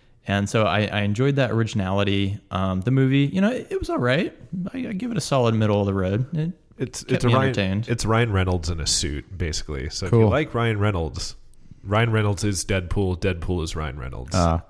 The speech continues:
Speaker 2: They're,
Speaker 3: gotcha.
Speaker 2: like, one and the same. They're,
Speaker 3: Cool.
Speaker 2: it's perfect. Perfect
Speaker 1: Tyler,
Speaker 2: casting.
Speaker 1: did you know who Deadpool was?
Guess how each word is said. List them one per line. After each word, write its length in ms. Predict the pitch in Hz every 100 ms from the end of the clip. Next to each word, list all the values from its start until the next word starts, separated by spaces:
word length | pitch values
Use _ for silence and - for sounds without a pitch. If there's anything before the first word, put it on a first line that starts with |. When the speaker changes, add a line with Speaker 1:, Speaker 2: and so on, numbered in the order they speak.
| -
Speaker 2:
They're, 120 | 85
Speaker 3:
gotcha. 200 | 85 87
Speaker 2:
like, 60 | 90
one 260 | 90 90 85
and 100 | 80
the 60 |
same. 380 | 73 73 76 78 -
They're, 140 | - 92
Speaker 3:
Cool. 280 | 95 98 90
Speaker 2:
it's 160 | - -
perfect. 540 | - 90 - - -
Perfect 40 | -
Speaker 1:
Tyler, 280 | 135 139
Speaker 2:
casting. 400 | 135 - - 127
Speaker 1:
did 140 | 120 120
you 80 | 143
know 100 | 160
who 120 | 160
Deadpool 400 | 139 147 - 165 156
was? 380 | 160 180 -